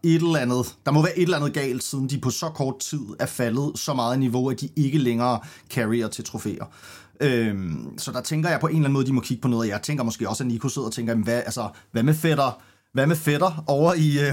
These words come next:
over i G to? Altså, han, han gør det sgu da meget godt som en kaptajn. Det kan da være, at vi bare skal få ham over at styre tropperne." Altså, jeg tænker bare, altså, hvis man har lidt af den der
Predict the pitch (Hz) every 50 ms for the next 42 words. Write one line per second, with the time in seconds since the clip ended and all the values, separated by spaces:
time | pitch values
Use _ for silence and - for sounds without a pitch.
0 | 156 151 156 170 165 - - 165 175 170 160 - 180 190 196 165 165 135 113 123
1 | 135 151 160 180 147 131 165 190 180 208 185 156 147 - 151 123 123 120 139 190
2 | 233 220 190 165 - 160 147 135 - - 139 139 - 156 147 139 123 135 156 151
3 | 151 151 180 196 190 180 160 156 170 165 165 160 - 165 156 143 123 165 208 -
4 | 262 226 175 165 156 - - 143 135 123 - - 123 113 113 117 113 - 127 -
5 | - - - - - - - 170 175 - 202 196 175 151 151 156 160 160 156 156
6 | - 147 147 147 127 135 143 135 120 160 208 208 196 180 160 147 160 156 165 156
7 | 135 101